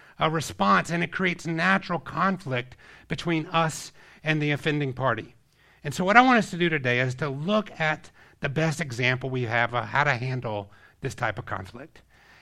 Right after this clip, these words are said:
And I think the best example is Christ, is Jesus, because he walked through this life, and, and it's recorded in the Gospels, the story of his life, of him dealing with a lot of conflict,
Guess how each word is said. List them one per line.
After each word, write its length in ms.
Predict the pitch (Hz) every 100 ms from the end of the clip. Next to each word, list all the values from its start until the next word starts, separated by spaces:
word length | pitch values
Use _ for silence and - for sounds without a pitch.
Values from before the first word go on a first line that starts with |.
| -
And 140 | 143
I 80 | 160
think 200 | 190 180
the 80 | 147
best 240 | 143 127
example 600 | 147 113 117 113 143 147 -
is 180 | 131
Christ, 500 | - 175 - - - - -
is 120 | 147
Jesus, 600 | 131 180 131 - - - _ - - - - -
because 580 | 151 - 170 160 135 127 - _
he 220 | - 214 202
walked 460 | 165 190 220 -
through 420 | - 185 208 190
this 260 | 165 151 -
life, 300 | 165 170 135
and, 200 | 151 147 151
and 140 | 151
it's 140 | 151
recorded 500 | 165 - - 196 196
in 120 | 170 175
the 60 |
Gospels, 680 | 156 170 180 - 143 123 - - - -
the 80 | 139
story 360 | - 190 185
of 60 | 160
his 220 | 160 135
life, 280 | 165 175 151
of 160 | 151 -
him 360 | 190 196 165 -
dealing 380 | 165 208 180
with 120 | 175 165
a 60 |
lot 260 | 117 123 190
of 100 | -
conflict, 640 | 170 202 190 - _